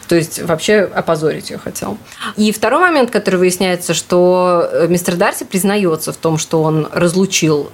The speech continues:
Бингли со старшей сестрой Элизабет, потому что считал, что этот брак неподходящий, э, потому что все члены семейства Беннетов не умеют себя вести. Элизабет, прочитав это письмо,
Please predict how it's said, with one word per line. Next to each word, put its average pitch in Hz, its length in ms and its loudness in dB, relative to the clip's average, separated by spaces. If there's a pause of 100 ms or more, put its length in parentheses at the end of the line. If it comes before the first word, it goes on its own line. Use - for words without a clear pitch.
(160)
Бингли 156 560 0 (140)
со - 240 -2
старшей 156 320 -4
сестрой 185 320 0
Элизабет, 370 380 2
потому 190 340 0
что 196 640 0 (100)
считал, 220 380 -2
что - 160 -2
этот 175 200 -2
брак 196 340 0
неподходящий, 226 960 -2
э, 180 120 2
потому 175 420 0
что 190 540 0 (240)
все - 220 0
члены 180 340 0
семейства 170 400 0
Беннетов 226 400 0
не 165 80 0
умеют 185 200 0
себя 190 120 2
вести. - 360 -4 (440)
Элизабет, 202 580 2
прочитав 202 420 -2
это 175 120 -14
письмо, 190 420 0